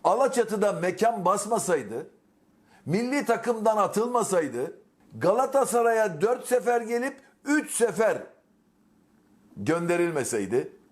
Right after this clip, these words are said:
"Galatasaray benim ailem." deyip ailesine bu kadar kafa tutmasaydı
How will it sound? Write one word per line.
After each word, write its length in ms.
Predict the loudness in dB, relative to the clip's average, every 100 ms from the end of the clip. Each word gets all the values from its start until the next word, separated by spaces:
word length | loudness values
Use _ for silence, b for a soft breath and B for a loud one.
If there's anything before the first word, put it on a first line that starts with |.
| _ _ b b b
"Galatasaray 460 | 2 2 2 0 0
benim 220 | 0 2
ailem." 420 | 2 2 0 -2
deyip 280 | -2 -4 -6 _ _ _ _ _ _ _ _ 0
ailesine 640 | 2 2 0 0 0 0
bu 100 | 0
kadar 360 | 0 2 0 0
kafa 260 | 0 0
tutmasaydı 840 | -2 -2 -2 0 0 -2 -6 -8